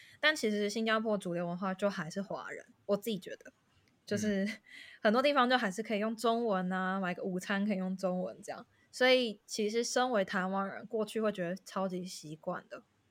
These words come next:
Speaker 1: 没有什么不适应的地方。
Speaker 2: 哦，真的耶，我，我前两年就是covid之前有去新加坡出差过，待了一个多礼拜，哎，sorry，两个礼拜。然后我就是感受跟你一样，就是我去就觉得，哦，好自在哦，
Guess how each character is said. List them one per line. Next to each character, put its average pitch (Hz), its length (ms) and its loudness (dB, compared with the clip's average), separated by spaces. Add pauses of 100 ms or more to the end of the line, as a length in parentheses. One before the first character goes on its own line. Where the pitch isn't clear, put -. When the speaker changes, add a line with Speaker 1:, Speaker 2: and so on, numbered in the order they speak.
(140)
Speaker 1:
没 196 100 -4
有 202 120 0
什 208 100 -6
么 131 280 -12 (320)
不 190 120 -4
适 202 200 -2
应 185 60 0
的 180 100 -4
地 175 220 -10
方。 - 260 -10 (300)
Speaker 2:
哦， 117 200 0
真 117 220 -4
的 110 120 2
耶， 101 100 -6 (100)
我， 120 140 -2
我 127 240 2
前 135 280 -2
两 156 160 6
年 107 200 -2
就 143 100 -2
是 131 380 4
covid 123 320 2
之 110 180 -6
前 95 220 -6
有 92 100 -6
去 117 80 -4
新 107 140 -6
加 98 120 -2
坡 101 140 -6
出 98 180 -10
差 90 220 -6
过， 87 160 -12
待 104 160 0
了 98 220 0
一 117 100 -10
个 113 80 -4
多 98 160 -4
礼 95 140 -6
拜， 87 160 -6
哎， 135 180 0
sorry， 135 220 4
两 110 120 0
个 107 80 -4
礼 95 120 -6
拜。 90 240 -6 (420)
然 107 160 -4
后 120 300 4
我 139 160 8
就 160 120 6
是 160 120 0
感 110 200 4
受 127 140 4
跟 113 160 2
你 95 100 -4
一 90 40 -4
样， 92 200 -4
就 117 120 -6
是 120 260 2
我 120 100 2
去 139 160 2
就 151 100 8
觉 131 100 4
得， 123 100 4
哦， 180 160 0
好 117 140 0
自 127 200 -2
在 98 220 2
哦， 92 80 -8